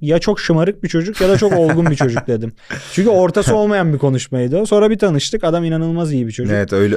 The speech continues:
Speaker 2: öyle, hakikaten öyle bir tavrım var ya. Ama mesela şey,
Speaker 1: Yani
Speaker 2: abim de "Yapma." der bana.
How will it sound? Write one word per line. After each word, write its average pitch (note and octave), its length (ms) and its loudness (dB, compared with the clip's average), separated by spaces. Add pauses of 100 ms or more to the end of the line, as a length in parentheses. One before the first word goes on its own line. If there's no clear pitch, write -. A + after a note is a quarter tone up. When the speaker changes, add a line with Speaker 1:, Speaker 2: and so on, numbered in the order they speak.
Speaker 2:
öyle, A#2 240 4
hakikaten A#2+ 500 0
öyle C#3+ 180 4
bir C3+ 80 0
tavrım B2+ 340 2
var B2+ 140 2
ya. F2 240 -4
Ama A#2 220 2
mesela B2+ 300 0
şey, C3+ 60 2
Speaker 1:
Yani C#3+ 280 0 (220)
Speaker 2:
abim A#2+ 320 2
de C3 40 4
"Yapma." A#2+ 380 0
der E2+ 200 -2
bana. E2 260 -6